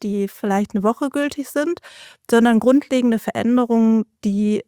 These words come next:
das Potenzial haben, was in dem jeweiligen Markt zu verändern.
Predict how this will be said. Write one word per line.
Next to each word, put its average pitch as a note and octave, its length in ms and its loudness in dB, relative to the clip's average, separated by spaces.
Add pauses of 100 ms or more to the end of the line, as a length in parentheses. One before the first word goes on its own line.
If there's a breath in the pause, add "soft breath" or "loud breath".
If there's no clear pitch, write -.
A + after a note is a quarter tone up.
(180)
das A3 200 -6
Potenzial A3+ 640 2
haben, G#3+ 380 2
was G3+ 220 -2
in G3+ 100 -2
dem G#3+ 120 2
jeweiligen G#3 440 0
Markt G3 340 -2
zu - 140 -10
verändern. - 600 -10